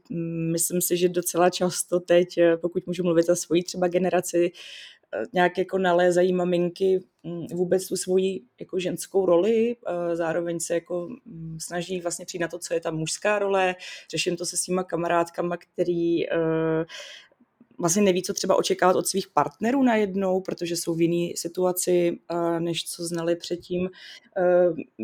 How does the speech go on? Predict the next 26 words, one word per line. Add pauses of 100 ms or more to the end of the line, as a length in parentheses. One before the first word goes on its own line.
myslím,
že
tohle
jsou
takový
jako
velký
skupiny
a
pak
jsou
to
samozřejmě
třeba
taky
často
nějaké
jako
zdravotní
změny,
které
se
odehrávají
po
těhotenství
nebo